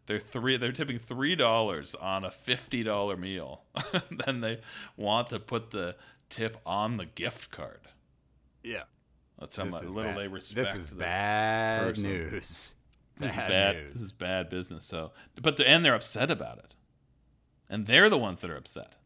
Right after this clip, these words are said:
Speaker 1: not the waiter. They're
Speaker 2: <laughs>
Speaker 1: upset
Speaker 2: Yeah.
Speaker 1: about this. They go, uh, "We wrote <laughs> on the receipt to leave a three dollar tip for the <laughs>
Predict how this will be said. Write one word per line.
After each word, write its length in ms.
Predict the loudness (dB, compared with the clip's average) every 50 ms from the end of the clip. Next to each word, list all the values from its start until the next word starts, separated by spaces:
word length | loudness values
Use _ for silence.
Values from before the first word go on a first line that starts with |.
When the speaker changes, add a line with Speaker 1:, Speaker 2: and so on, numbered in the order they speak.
| _ -4
Speaker 1:
not 220 | -2 0 0 0
the 80 | 0 -2
waiter. 420 | 0 0 0 0 0 -2 -8 -14 -20 _ _ _ _ _ _ _ _
They're 280 | -6 -2 2 4 4 4
Speaker 2:
<laughs> 20 |
Speaker 1:
upset 320 | 4 2 0 0 -2 -2 0
Speaker 2:
Yeah. 120 | 0 -2
Speaker 1:
about 140 | -4 -6 -10
this. 200 | -14 -18 -18 -20 _ _ -20 -14 -8
They 120 | -6 -2
go, 280 | 2 2 2 2 2 2
uh, 240 | 2 2 2 -2 -4 -8 -14 -18 -18 -6 -2
"We 120 | -2 0
wrote 340 | 2 2 4 4 4 8 8
<laughs> 0 |
on 100 | 8 8
the 100 | 8 6
receipt 480 | 4 0 -2 0 2 2 2 2 -2 -6
to 100 | -6 -2
leave 200 | -2 -2 0 0
a 100 | -4 -4
three 440 | -6 -10 -14 -6 0 4 4 4 4
dollar 380 | 4 2 2 4 2 2 0
tip 360 | -2 0 0 0 0 0 -6
for 100 | -10 -6
the 80 | -6 -6
<laughs> 60 | -6